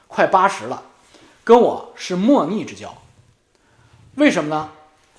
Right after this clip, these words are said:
因为当我们刚刚结识的时候，我这边的习惯是，他都会问你家庭情况，这个不叫打探隐私，这个在西方的主流社会，他的社交习惯里面，跟你碰完酒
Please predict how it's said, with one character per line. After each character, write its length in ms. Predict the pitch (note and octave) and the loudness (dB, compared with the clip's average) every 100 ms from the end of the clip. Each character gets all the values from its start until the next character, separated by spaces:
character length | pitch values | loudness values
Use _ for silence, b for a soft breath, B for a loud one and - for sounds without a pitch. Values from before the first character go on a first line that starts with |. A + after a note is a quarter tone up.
| _ | _
因 180 | A#3 C#4 | 2 4
为 60 | |
当 180 | C4+ C4+ | 8 8
我 60 | G#3 | 8
们 160 | D#3+ | 2
刚 160 | B3 A#3+ | 4 4
刚 240 | B3 B3 | 4 0
结 200 | B3 G3 | 0 4
识 160 | G#3 D3+ | 4 0
的 120 | D#3+ | -6
时 100 | - | -6
候， 160 | G#2+ - _ _ _ _ b b b b b | -10 -14 _ _ _ _ b b b b b
我 100 | D#3 - _ | -10 -10 _
这 180 | - D4 | 2 4
边 160 | G3+ G#3 | 6 4
的 100 | F#3 | 2
习 220 | - D#3+ | -6 0
惯 200 | G3 D3 | 0 0
是， 160 | - A#2+ - _ | -4 -14 -20 _
他 140 | - A3 | -6 2
都 140 | C4 | 2
会 120 | B3+ | 4
问 300 | A3+ A3 F3 | 4 4 2
你 60 | A#2 - _ _ - | -4 -16 _ _ -4
家 260 | A3 F#3+ | 0 0
庭 200 | G3 B2 | -4 -10
情 180 | A2+ F#2+ | -16 -18
况， 180 | G2 - _ _ _ _ b b | -20 -20 _ _ _ _ b b
这 100 | D4+ | -2
个 80 | A#3+ | 0
不 120 | F#3+ | 2
叫 140 | G#3 | 2
打 180 | F3 A2 | 2 -2
探 180 | - E3+ | -10 -12
隐 80 | B2+ - | -12 -16
私， 300 | - C#3 - b b b | -14 -16 -16 b b b
这 160 | - | -2
个 100 | B3+ | 0
在 160 | B3 F#3+ | 2 2
西 380 | - - C4 B3+ | 0 -2 0 2
方 260 | B3 A#3 | 2 2
的 100 | G#3+ | 0
主 360 | D#3 - D3 - | -4 -8 -10 -10
流 160 | A2+ E3+ | -6 -4
社 180 | G#3+ | -2
会， 260 | D3+ E3 - _ _ _ _ _ _ b b b b | -4 -6 -12 _ _ _ _ _ _ b b b b
他 180 | - B3+ | -4 -2
的 60 | A3 | -2
社 260 | - B3+ | 0 0
交 200 | D#3 F#3 | 2 2
习 180 | F#3 C#3 | 0 -2
惯 180 | D#3+ C3 | -2 -2
里 60 | - | -4
面， 100 | - - b b b b | -20 -20 b b b b
跟 220 | C#4+ B3 | 4 4
你 60 | D3 | 0
碰 280 | - A3+ | -8 -4
完 200 | F3+ E3 | -2 -2
酒 160 | G#3 C#3 | -2 -8